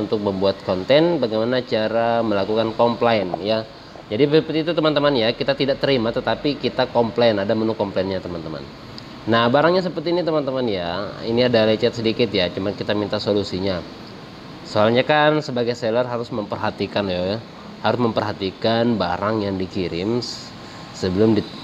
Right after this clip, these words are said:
eh, sebelum dikirim dan diterima oleh pembeli, ya, teman-teman, ya.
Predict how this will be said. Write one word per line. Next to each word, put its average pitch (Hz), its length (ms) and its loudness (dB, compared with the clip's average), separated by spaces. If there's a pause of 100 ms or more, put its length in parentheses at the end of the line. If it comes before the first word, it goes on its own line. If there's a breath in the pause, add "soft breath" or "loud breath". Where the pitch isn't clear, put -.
eh, 101 320 4
sebelum 107 400 4
dikirim 110 560 2
dan 104 160 4
diterima 95 640 0
oleh 92 500 0 (920)
pembeli, 101 400 2
ya, 82 80 -2
teman-teman, 82 420 -6
ya. 135 220 2